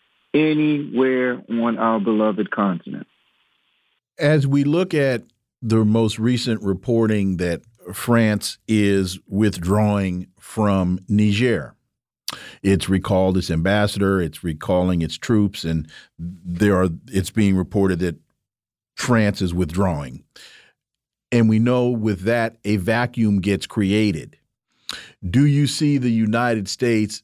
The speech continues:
Speaker 2: stepping in, whether it be through africom or any other entity, stepping in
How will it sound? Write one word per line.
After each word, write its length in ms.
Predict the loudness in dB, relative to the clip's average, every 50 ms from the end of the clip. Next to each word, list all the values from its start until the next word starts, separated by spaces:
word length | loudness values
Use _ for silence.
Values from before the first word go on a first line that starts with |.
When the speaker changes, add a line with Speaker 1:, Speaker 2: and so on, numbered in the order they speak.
| _ _ -14
Speaker 2:
stepping 520 | -8 -4 0 0 0 2 2 2 2 2
in, 460 | 2 2 2 0 0 0 -2 -4 -6 -8
whether 360 | -4 0 0 2 2 2 0 -2
it 100 | -2 -2
be 160 | -2 -2 -2
through 340 | -2 -2 -2 0 0 0 0
africom 920 | -2 -2 -2 -2 -2 -4 -6 -4 -2 -2 0 0 0 0 0 0 0 -2 0
or 340 | 0 0 2 2 0 0 -4 _ _ _ _ _ _ _ _ _ _ 0
any 240 | 2 2 4 2 2
other 300 | 2 2 2 0 0 -2 -2
entity, 560 | -2 -2 -2 -2 -4 -4 -4 -4 -4 -6 -8 _ _ _ _
stepping 680 | -10 -8 -8 -4 0 2 2 2 2 2 2 2 2
in 420 | 2 2 2 0 0 -2 -2 -4